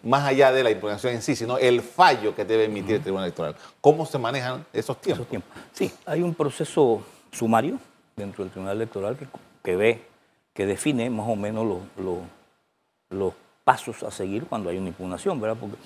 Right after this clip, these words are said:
Speaker 2: en una impugnación hay muchos pasos legales que hay
Speaker 1: Claro.
Speaker 2: que cumplir, publicación, modificaciones por edicto, personales en algunos casos, eh, impugnaciones, mm, apelaciones a, a esos fallos.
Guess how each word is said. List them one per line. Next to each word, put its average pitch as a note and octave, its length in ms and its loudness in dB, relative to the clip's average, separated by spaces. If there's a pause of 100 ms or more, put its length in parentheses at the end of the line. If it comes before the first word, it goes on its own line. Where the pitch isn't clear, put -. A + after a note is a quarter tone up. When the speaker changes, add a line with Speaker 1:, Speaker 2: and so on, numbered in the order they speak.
(420)
Speaker 2:
en G#2 140 -4
una B2 120 2
impugnación A#2+ 520 0
hay A2+ 80 0
muchos A#2 300 -2
pasos A2 420 2 (480)
legales F#2 520 2
que F#2 100 -10
hay F2+ 40 -2
Speaker 1:
Claro. F2 140 0
Speaker 2:
que - 60 -10
cumplir, B2+ 360 -2 (260)
publicación, G#2 840 -4
modificaciones F2 680 -8
por D#2+ 200 -10
edicto, G#2+ 520 -2
personales F2 600 -6
en E2+ 100 -12
algunos F2 380 -10
casos, B2 360 0 (560)
eh, F2+ 340 -6 (280)
impugnaciones, A2+ 840 0
mm, F2+ 600 -12
apelaciones G#2 1000 0
a, F2+ 280 -6
a F#2+ 40 -6
esos F#2 220 -10
fallos. A#2 340 0